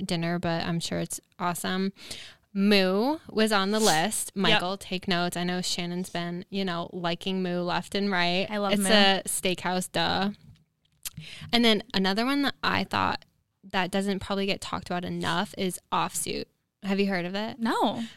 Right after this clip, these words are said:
Speaker 1: I think I mentioned it to you when it first opened, but it's, um,
Speaker 2: Offsuit? Offsuit?
Speaker 1: Offsuit, yeah.
Speaker 2: Hmm.
Speaker 1: It's a new, like, speakeasy. Like, there's, like, an entrance, like,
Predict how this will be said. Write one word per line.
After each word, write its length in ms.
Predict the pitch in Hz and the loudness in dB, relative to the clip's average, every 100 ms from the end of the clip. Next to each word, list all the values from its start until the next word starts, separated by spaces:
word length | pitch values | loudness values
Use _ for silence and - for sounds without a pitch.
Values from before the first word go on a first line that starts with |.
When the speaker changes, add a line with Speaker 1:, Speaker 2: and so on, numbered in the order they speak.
| - | -2
Speaker 1:
I 80 | 214 | 0
think 180 | 254 262 | 2 4
I 80 | 330 | 4
mentioned 500 | 226 196 220 214 196 - - | 4 0 0 -2 -4 -10 -8
it 160 | 208 190 | -6 -4
to 120 | - | -4
you 80 | 190 | -2
when 100 | 180 | -2
it 120 | 180 | -6
first 320 | - 170 180 175 | -6 -6 -4 -4
opened, 480 | 175 180 170 170 - - - - | -4 -2 -2 -4 -8 -20 -12 0
but 300 | 202 185 - - | 2 2 0 0
it's, 600 | 208 190 - - - - - _ _ _ _ _ - | 2 2 0 -4 -2 -4 -8 _ _ _ _ _ -4
um, 120 | 220 | 2
Speaker 2:
Offsuit? 540 | 190 180 175 226 277 - | 4 4 6 6 6 4
Offsuit? 360 | 208 - 208 | 2 2 2
Speaker 1:
Offsuit, 440 | 240 254 - 180 170 | 2 2 0 0 0
yeah. 240 | 196 208 175 | 2 2 2
Speaker 2:
Hmm. 60 | |
Speaker 1:
It's 480 | 190 196 196 202 - _ _ _ | 2 0 -2 -6 -8 _ _ _
a 80 | 196 | -2
new, 360 | 196 190 185 196 | 0 2 2 0
like, 300 | 214 220 208 | 0 -2 -2
speakeasy. 960 | - - 190 175 180 180 - 139 180 - _ _ - | -4 -2 -2 2 2 0 -4 -4 -6 -10 _ _ -4
Like, 140 | 190 | -2
there's, 180 | 190 185 | 0 0
like, 160 | 185 | -2
an 320 | 180 170 175 208 | -2 -4 -4 -6
entrance, 480 | 214 214 - 208 208 | -4 -2 -2 -2 -4
like, 320 | 180 170 - | -6 -8 -10